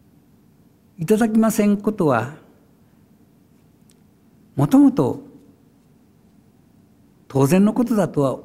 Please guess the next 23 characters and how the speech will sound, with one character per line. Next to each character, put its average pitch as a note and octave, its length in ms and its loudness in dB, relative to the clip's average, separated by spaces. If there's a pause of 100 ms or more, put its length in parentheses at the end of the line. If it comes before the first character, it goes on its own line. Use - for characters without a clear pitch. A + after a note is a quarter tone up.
(140)
思 F3 200 0
っ G#3+ 40 -4
て - 440 -4
お F#3 140 -2
り G#3 80 0
ま A3+ 140 2
す - 120 -12
け G#3+ 120 -2
れ E3 100 0
ど D3 100 2
も、 D#3 380 0 (280)
で G#3+ 120 2
も、 B3+ 400 2 (420)
意 F3 140 -2
図 F#3+ 120 2
多 D#3+ 180 2
く A3+ 140 -2
も A3+ 440 0
は - 140 -2
べ D3 120 4
る B2+ 120 0
か A2+ 160 -8
な。 - 180 -18